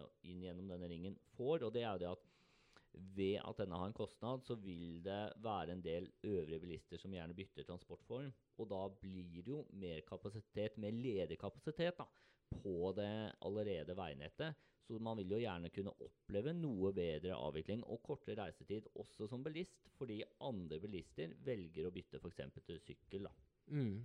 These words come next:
Speaker 2: og noen reiser også bare blir borte fordi man ikke trenger den ekstra turen så mye, og da tenker man at det er ikke verdt å betale for den.
Speaker 1: Ja.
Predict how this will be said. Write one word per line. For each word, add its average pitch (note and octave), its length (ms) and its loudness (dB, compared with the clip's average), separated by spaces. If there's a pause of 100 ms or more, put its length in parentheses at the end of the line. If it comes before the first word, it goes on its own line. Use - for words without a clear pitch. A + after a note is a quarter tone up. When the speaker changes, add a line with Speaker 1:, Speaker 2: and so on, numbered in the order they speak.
(140)
Speaker 2:
og C3+ 160 4
noen G#2+ 240 4
reiser G#2 240 0
også G2 240 0
bare G2 240 0
blir F2 160 -6
borte F#2+ 400 -6
fordi F#2 240 -2
man E2+ 160 -2
ikke F2 300 -10 (720)
trenger F#2 320 2
den G#2 140 0
ekstra - 180 -2
turen G2+ 240 -2
så G2+ 240 2
mye, A2 220 4 (100)
og G#2+ 80 -2
da G2 80 -4
tenker - 300 -6
man F#2 80 -8
at - 20 -18
det E2+ 60 -6
er - 80 -12
ikke - 160 -6
verdt - 100 -12
å - 60 -12
betale - 400 -8
for E2+ 180 -8
den. A2 80 -12 (300)
Speaker 1:
Ja. - 80 -8